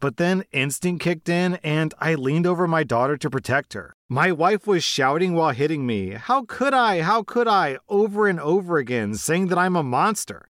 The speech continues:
At the time, I had no idea what she was talking about. When I left that morning, everything was perfectly fine.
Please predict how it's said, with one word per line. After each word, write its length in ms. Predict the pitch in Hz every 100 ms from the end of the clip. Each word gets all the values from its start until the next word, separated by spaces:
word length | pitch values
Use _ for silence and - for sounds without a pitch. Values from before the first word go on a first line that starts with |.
| -
At 160 | 151
the 80 | 190
time, 500 | 151 135 147 202 202
I 200 | 127 180
had 160 | 254 254
no 160 | 254
idea 400 | 254 247 113 151
what 140 | 208 196
she 120 | 202
was 160 | 190 -
talking 420 | 123 175 175 123
about. 380 | 101 92 78 67 _ -
When 180 | 113
I 100 | 147
left 220 | 123 143 -
that 180 | 160
morning, 480 | 120 110 143 175 170
everything 440 | 110 104 147 156 165
was 140 | 165
perfectly 460 | - 151 156 147 147
fine. 480 | 123 156 131 85